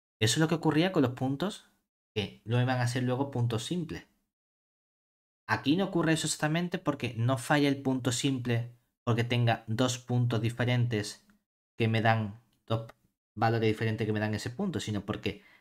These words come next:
no tenemos una curva que es regular, ¿verdad? Entonces, ¿qué queremos nosotros aquí? Precisamente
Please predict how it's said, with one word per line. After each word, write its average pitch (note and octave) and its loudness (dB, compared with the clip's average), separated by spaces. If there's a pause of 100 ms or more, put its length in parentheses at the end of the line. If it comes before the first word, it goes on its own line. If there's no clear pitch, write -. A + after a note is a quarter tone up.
(180)
no A#2+ 2
tenemos C#3 2
una C#3 0
curva C#3+ 4
que A#2+ 0
es A#2+ -2
regular, A#2 4
¿verdad? G#2 -4 (1000)
Entonces, G#2 -4 (640)
¿qué C#3+ 6
queremos D#3 4
nosotros C#3+ 0
aquí? C#3+ -4
Precisamente C#3+ -2